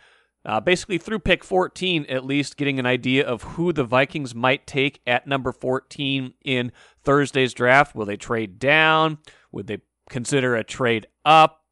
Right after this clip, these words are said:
What, uh, what does the top of the draft have to do with how things are gonna fall to the Vikings at fourteen with so many quarterbacks likely to be taken? But first,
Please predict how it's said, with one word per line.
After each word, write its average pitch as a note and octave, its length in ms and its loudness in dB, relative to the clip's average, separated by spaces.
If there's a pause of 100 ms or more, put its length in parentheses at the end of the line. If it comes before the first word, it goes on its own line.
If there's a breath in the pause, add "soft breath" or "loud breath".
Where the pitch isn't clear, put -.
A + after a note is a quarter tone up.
(140)
What, B2 340 -2
uh, C3 160 4
what C3 160 0
does C3 160 -6
the B2+ 80 -6
top C3 400 -2
of C3 80 -4
the C3+ 80 -2
draft A#2+ 440 0
have A#2 400 2
to B2+ 80 -12
do A#2+ 300 -6
with A2+ 200 -4
how A#2 280 -2
things B2 300 -6
are B2 40 -6
gonna A#2+ 200 -6
fall A#2+ 320 4
to C#3 120 -4
the B2+ 60 -4
Vikings A2+ 380 -4
at A#2+ 160 -8
fourteen C#3+ 460 -4
with A2+ 120 -8
so C#3+ 240 -2
many B2 300 -2 (400 soft breath)
quarterbacks C3 680 2
likely C3 460 0
to A#2 140 -8
be A#2+ 160 -6
taken? B2 560 -2
But F3 180 -2
first, A3+ 480 2